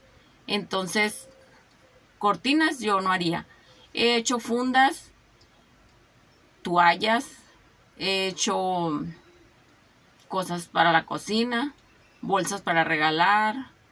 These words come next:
eh, monederos, canastas, ¿qué más? Tapetes. Vamos a hacer un tapete. Voy a buscar un acolchado por ahí que tengo y vamos a hacer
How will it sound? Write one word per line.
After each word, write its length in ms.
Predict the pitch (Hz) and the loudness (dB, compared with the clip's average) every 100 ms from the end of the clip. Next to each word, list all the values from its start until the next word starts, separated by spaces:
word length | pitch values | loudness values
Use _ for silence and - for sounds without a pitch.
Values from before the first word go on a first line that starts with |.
| _ _ _ _ _ _ _ _ _ _ | _ _ _ _ _ _ _ _ _ _
eh, 400 | 175 175 170 165 160 | -6 -2 0 0 0
monederos, 1200 | 170 170 156 165 208 214 214 220 - - - - | 0 0 0 0 0 -2 -4 -6 -12 -20 -20 -12
canastas, 920 | - 170 165 156 - - 185 185 - - _ _ _ _ _ _ _ _ _ _ _ _ - | -2 0 2 0 -4 -4 -4 -4 -12 -20 _ _ _ _ _ _ _ _ _ _ _ _ -10
¿qué 100 | 175 | -4
más? 320 | 175 170 - | 0 -2 -2
Tapetes. 840 | - 170 - 175 - 208 220 - - _ _ _ _ _ _ | -2 -2 0 -4 -4 -6 -6 -12 -20 _ _ _ _ _ _
Vamos 280 | - 254 330 | 0 0 0
a 40 | 339 | -2
hacer 220 | 226 226 | -2 -2
un 120 | 240 | -2
tapete. 460 | 220 - 170 165 170 | -2 -2 -4 -4 -4
Voy 160 | 202 | -2
a 60 | 254 | 0
buscar 560 | 247 - 214 208 214 247 - _ _ _ _ | -2 -2 4 6 4 -4 -20 _ _ _ _
un 160 | 190 220 | -2 0
acolchado 680 | 254 226 175 214 196 220 226 | 2 0 -2 2 4 2 0
por 180 | 214 | 2
ahí 420 | 175 165 254 370 339 | 2 2 -2 -4 -6
que 160 | 202 185 | -8 -4
tengo 580 | 247 330 339 226 214 - _ _ _ _ _ | -2 -2 0 0 -2 -6 _ _ _ _ _
y 180 | 214 208 | -2 2
vamos 340 | 190 214 226 | 2 2 -2
a 40 | |
hacer 460 | 208 - 202 220 - | -2 -2 0 0 -4